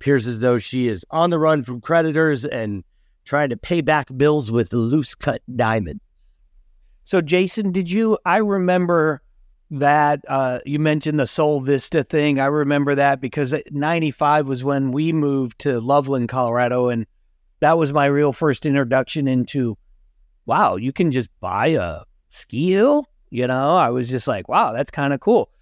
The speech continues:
Speaker 2: Did you ever, uh, interact with Maurici or, you know, what,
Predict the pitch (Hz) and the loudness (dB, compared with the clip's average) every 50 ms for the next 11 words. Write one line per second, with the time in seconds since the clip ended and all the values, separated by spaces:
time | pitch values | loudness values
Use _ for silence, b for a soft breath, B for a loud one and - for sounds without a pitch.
0 | _ _ _ 180 170 190 247 262 262 240 240 226 208 190 180 - - - 170 156 | _ _ _ -2 0 2 2 2 2 2 2 2 2 2 0 -2 -4 0 0 2
1 | 151 147 143 - - 180 180 165 143 151 156 165 175 165 - 185 180 170 165 - | 2 2 0 -2 -2 -2 0 0 2 2 2 2 0 -2 -2 -2 -2 -2 -2 -2
2 | 180 175 170 170 170 170 165 160 - 185 185 180 175 175 175 175 165 151 143 143 | -2 -2 0 0 0 0 -2 -4 -4 -2 -2 0 0 0 0 2 2 2 2 0
3 | 139 131 - _ _ _ _ _ _ _ _ - 170 170 165 160 156 156 156 156 | 0 -2 -6 _ _ _ _ _ _ _ _ -2 -2 0 2 2 2 4 4 2
4 | 156 156 147 - - 156 160 175 196 - | 2 0 -2 -4 -8 -6 -6 -6 -6 -8